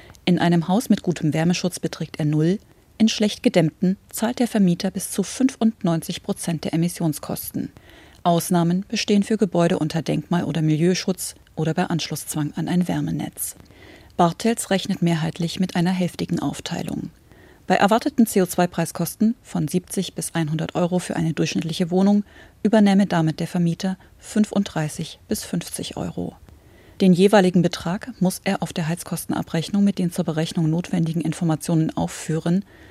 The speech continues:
und seinen Anteil von den Heizkosten abziehen.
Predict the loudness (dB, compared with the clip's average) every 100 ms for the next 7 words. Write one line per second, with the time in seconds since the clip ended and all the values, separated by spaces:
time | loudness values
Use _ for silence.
0 | -20 0 2 4 2 2 -2 -2 -4 -4
1 | -2 0 0 -4 -6 -8 -8 -4 -6 -6
2 | -10 -8 -8 -6 -6 -6